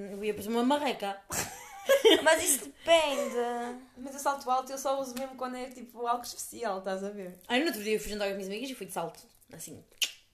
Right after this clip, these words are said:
Speaker 1: Por acaso, tenho que botar esse outfit outra vez para alguém me tirar uma foto, que eu estava mesmo em bom, só que
Speaker 3: E não
Speaker 1: era de
Speaker 3: tiraste
Speaker 1: noite,
Speaker 3: foto?
Speaker 1: não tirei foto. Mas eu queria ter tirado foto. Estava com umas calças pretas, assim, bem largonas, salto alto vermelho,
Speaker 2: É
Speaker 1: um top
Speaker 2: largas.
Speaker 1: preto e estava de batom vermelho e mala vermelha, estava mesmo bonita.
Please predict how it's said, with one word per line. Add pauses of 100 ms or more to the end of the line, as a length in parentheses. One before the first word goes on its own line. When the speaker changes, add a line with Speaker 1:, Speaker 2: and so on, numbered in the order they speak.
(640)
Speaker 1:
Por
acaso,
tenho
que
botar
esse
outfit
outra
vez
para
alguém
me
tirar
uma
foto,
que
eu
estava
mesmo
em
bom,
só
que
Speaker 3:
E
não
Speaker 1:
era
de
Speaker 3:
tiraste
Speaker 1:
noite,
Speaker 3:
foto?
Speaker 1:
não
tirei
foto. (480)
Mas
eu
queria
ter
tirado
foto. (220)
Estava
com
umas
calças
pretas,
assim,
bem
largonas, (480)
salto
alto
vermelho, (360)
Speaker 2:
É
Speaker 1:
um
top (160)
Speaker 2:
largas.
Speaker 1:
preto (240)
e
estava
de
batom
vermelho
e
mala
vermelha,
estava
mesmo
bonita.